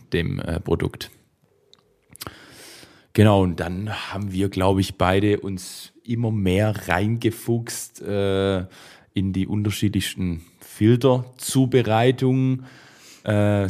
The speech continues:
Arten und dann natürlich auch irgendwann, äh, ja, in das Thema Espresso.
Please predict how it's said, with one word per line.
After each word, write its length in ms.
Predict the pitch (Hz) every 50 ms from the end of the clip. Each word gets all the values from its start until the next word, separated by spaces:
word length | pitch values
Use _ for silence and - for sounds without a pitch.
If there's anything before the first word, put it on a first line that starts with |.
| - - -
Arten 480 | - - 107 117 120 123 123 117 117
und 320 | - - 95 92 87 - -
dann 200 | 80 82 92 95
natürlich 560 | 95 92 - - - 98 98 92 - - -
auch 200 | 95 90 87 -
irgendwann, 640 | 92 98 95 101 92 90 90 87 90 90 90 - - -
äh, 400 | 85 90 90 92 90 87 87 87 95 101 - - _ - -
ja, 240 | - 90 85 82 - - -
in 60 | 87
das 200 | 90 85 - -
Thema 300 | - 98 90 92 87 85
Espresso. 760 | 87 87 - - - 101 104 - - 123 113 113 117 113